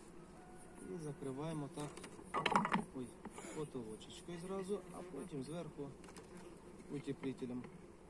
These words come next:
Щоб теж не приваблювати сюди інших бджолок, осок, яких зараз в даний період дуже немало.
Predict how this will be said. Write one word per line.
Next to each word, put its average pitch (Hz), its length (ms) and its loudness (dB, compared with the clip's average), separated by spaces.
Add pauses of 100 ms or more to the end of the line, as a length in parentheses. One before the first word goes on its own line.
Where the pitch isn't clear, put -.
(680)
Щоб - 180 -4
теж 135 240 2 (180)
не 135 680 4 (840)
приваблювати 127 800 6
сюди 123 340 2 (340)
інших 175 300 2
бджолок, 151 420 2 (720)
осок, 143 360 2 (220)
яких 135 320 0
зараз 131 400 -2 (1600)
в 127 40 -2
даний 127 240 2
період 127 420 2 (1600)
дуже 117 300 -2
немало. 107 460 -4